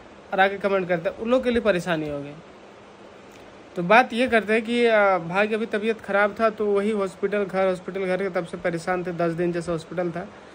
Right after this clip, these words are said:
और, अ, सभी लोग, बात वही आती है कि जिम्मेदार, कि तुम लोग घूमने के टाइम आराम से घूम सकते हो, लेकिन दिखाने के टाइम दिखाते नहीं।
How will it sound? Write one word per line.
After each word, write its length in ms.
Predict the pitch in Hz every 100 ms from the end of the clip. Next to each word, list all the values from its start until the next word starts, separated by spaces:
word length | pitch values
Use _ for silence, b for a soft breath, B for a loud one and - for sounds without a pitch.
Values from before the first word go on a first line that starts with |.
| B B - -
और, 400 | 185 180 185 185
अ, 560 | 196 196 190 190 180
सभी 280 | 175 240 233
लोग, 240 | 247 247 208 - -
बात 320 | 196 233 220
वही 240 | 226 240 247
आती 340 | 233 240 240
है 80 | 240
कि 480 | 233 233 240 240 226
जिम्मेदार, 680 | 180 208 220 214 214 220 214 - - - - - -
कि 60 |
तुम 180 | 190 214
लोग 140 | 220
घूमने 340 | 185 175 214 220
के 120 | 220
टाइम 300 | 220 214 214
आराम 300 | 180 185 208
से 140 | 202
घूम 200 | 180 190
सकते 360 | 190 196 185 190
हो, 320 | 180 185 185 180 - - - - - 175
लेकिन 480 | 175 175 196 196 180
दिखाने 400 | 180 185 190 202
के 120 | 196
टाइम 240 | 190 190
दिखाते 340 | 170 165 160 160
नहीं। 200 | 147